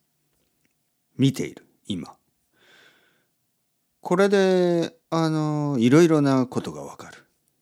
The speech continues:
オーディエンス。どういうオーディエンスが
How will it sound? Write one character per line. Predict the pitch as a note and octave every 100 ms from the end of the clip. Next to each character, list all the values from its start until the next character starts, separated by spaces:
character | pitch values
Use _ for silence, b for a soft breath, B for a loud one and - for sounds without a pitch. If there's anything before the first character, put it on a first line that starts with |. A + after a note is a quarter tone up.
| _ _ _ _ _ _ _
オ | D3+ D3
ー |
デ | A#2
ィ | E2+
エ |
ン | C#2+
ス。 | - - - _ _ B B B B B B B -
ど | A2+ F#3 D#4
う | C4
い | A2 F#2+
う | F2 _ _ _
オ | C#3 D3+ C3+
ー |
デ | G2+
ィ |
エ | E2+
ン | D#2
ス | - -
が | D2+